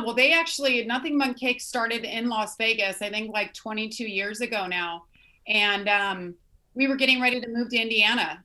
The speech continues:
and we thought, "Well, what can we do there? You know, what kind of franchise can we take there?" There were plenty of Jimmy John's here,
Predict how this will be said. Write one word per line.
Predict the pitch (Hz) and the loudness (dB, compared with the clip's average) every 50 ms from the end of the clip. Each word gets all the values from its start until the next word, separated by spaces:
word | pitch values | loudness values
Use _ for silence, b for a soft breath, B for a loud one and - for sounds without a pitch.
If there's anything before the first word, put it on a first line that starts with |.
| _ - | _ -2
and | - 202 196 196 196 196 202 190 180 180 | 0 2 2 2 2 -2 -4 -8 -8 -6
we | 208 202 | -6 -4
thought, | 202 214 202 196 190 175 | -2 0 2 2 2 2
"Well, | 202 202 208 208 202 - - _ _ | 0 0 0 0 -2 -4 -8 _ _
what | - 185 226 247 247 | -8 -4 -4 -2 -2
can | - 277 254 | -2 0 2
we | 254 247 | 2 2
do | 202 240 240 | 2 0 0
there? | 220 220 208 190 156 - - - | 2 4 4 4 4 0 -4 -10
You | - 180 190 | -8 -6 -4
know, | 190 190 | -2 -2
what | 190 208 202 - | -2 -4 -4 -4
kind | 226 220 208 | -4 -4 -4
of | 202 202 | -4 -4
franchise | - 208 202 202 202 196 214 190 190 185 180 - | -2 -2 -2 -2 -2 -4 -4 -4 -4 -4 -4 -6
can | - 208 190 | -8 -8 -6
we | 190 190 180 | -6 -6 -6
take | - 214 190 175 - | -4 -4 -4 -4 -2
there?" | - 208 202 | -4 -2 -2
There | 190 185 175 | -2 -2 -2
were | 170 180 175 - _ - | -4 -4 -8 -10 _ -8
plenty | 233 220 214 196 185 | -4 -2 -2 -2 -2
of | 175 | -2
Jimmy | - 202 196 196 185 | -4 -4 -4 -4 -4
John's | 180 185 170 170 170 165 160 | -4 -4 -4 -4 -6 -6 -6
here, | - 180 170 165 165 - | -6 -4 -4 -4 -6 -10